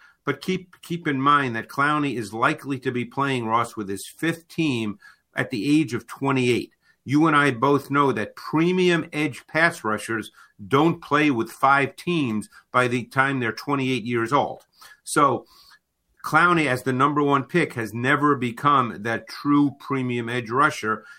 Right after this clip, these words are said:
And I'm curious to see about Thibodeaux. Um, I could see him moving inside just like Clowney does in the N F L. I could see Thibodeaux moving inside in sub fronts and be more successful doing that. Um, he's a strong player.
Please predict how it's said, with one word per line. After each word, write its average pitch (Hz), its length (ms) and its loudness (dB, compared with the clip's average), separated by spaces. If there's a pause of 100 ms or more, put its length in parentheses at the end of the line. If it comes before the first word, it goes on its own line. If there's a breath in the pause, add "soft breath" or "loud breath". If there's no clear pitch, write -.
(160 loud breath)
And 123 140 0
I'm 113 140 -2
curious 156 480 2
to 117 80 -10
see 131 260 -4
about 117 300 0
Thibodeaux. 110 600 0 (240 soft breath)
Um, 113 260 -2 (380 loud breath)
I 135 80 6
could 135 200 -2
see 165 240 2
him 147 140 2
moving 143 360 2
inside 139 600 2
just 120 320 -8
like 131 220 2
Clowney 143 440 2
does 110 240 -2
in 110 60 -6
the 110 140 -4
N 110 100 -2
F 110 140 -8
L. 113 280 0 (160 loud breath)
I 120 60 -6
could 113 180 -8
see 113 140 -8
Thibodeaux 127 420 0
moving 123 360 -2
inside 120 500 2
in 110 140 -4
sub 127 440 -2
fronts 127 400 0 (240 soft breath)
and 117 140 -4
be 117 240 -4
more 131 260 2
successful 131 760 -2 (280 soft breath)
doing 131 360 2
that. 123 340 0 (300 soft breath)
Um, 107 320 0 (340 loud breath)
he's 135 220 -4
a 123 80 2
strong 180 640 2
player. 117 520 4